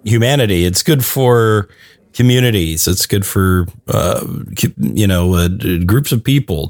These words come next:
to gather around and to hopefully not work too hard and to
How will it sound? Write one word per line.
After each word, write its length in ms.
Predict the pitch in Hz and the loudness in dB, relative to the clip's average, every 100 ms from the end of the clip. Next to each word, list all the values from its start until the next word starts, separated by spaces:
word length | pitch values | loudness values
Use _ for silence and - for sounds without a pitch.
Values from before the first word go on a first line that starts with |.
| - | -2
to 360 | 92 87 85 - - - _ _ _ | 2 2 0 -4 -18 -20 _ _ _
gather 320 | - 139 143 120 | -2 2 2 4
around 420 | 120 127 139 117 | 2 2 2 0
and 300 | 90 87 90 | 0 0 0
to 200 | - 90 | -2 0
hopefully 420 | - 98 - 107 | 0 -2 -2 0
not 240 | 101 98 98 | 2 0 0
work 220 | 101 - | -2 -2
too 200 | 113 95 | 0 2
hard 300 | 98 104 170 | 2 0 0
and 480 | 76 87 85 90 104 - | 0 2 2 0 -6 -4
to 680 | - 104 107 104 104 104 | 0 2 2 2 4 2